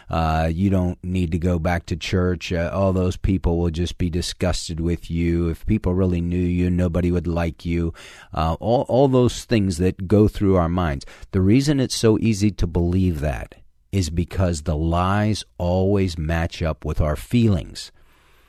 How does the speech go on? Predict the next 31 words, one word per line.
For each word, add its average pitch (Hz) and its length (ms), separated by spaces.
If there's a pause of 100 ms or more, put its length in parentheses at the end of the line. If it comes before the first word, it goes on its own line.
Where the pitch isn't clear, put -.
(260)
And 87 220
so 90 260
it's 90 200
like, 85 240
"Yeah, 98 380
I 92 100
feel 139 380
like 80 240
a 78 60
piece - 280
of 76 80
trash. - 460
I 90 100
feel 135 500
like, 78 300 (320)
uh, 78 380
I'm 82 200
just 82 320
a, 80 600
a, 82 60
a 82 40
ne'er-do-well. 80 880
I 80 80
feel 120 320
like 85 560
God 90 300
must 87 260
hate 90 340
me, 78 280 (280)
uh, 78 220
because 82 460